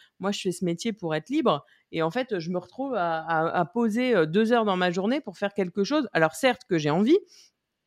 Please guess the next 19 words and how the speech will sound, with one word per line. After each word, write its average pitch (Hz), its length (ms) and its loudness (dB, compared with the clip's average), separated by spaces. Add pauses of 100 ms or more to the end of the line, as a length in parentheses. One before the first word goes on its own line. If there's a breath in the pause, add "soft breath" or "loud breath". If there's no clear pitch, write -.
(340)
sur - 200 0
le 175 60 4
moment, 220 280 6 (380 loud breath)
euh, 165 340 2
mais, 254 320 0
euh, 180 200 2
qui, 175 200 -12
qui - 140 -6
me 196 140 4
bloque 262 280 -2
ma 220 140 -2
journée. 202 360 -6 (320 loud breath)
Alors, 160 320 2
ça 180 200 -2
peut 254 180 0
paraître 190 320 2
contraignant, 226 500 0
mais 233 140 0
pourtant 254 500 -4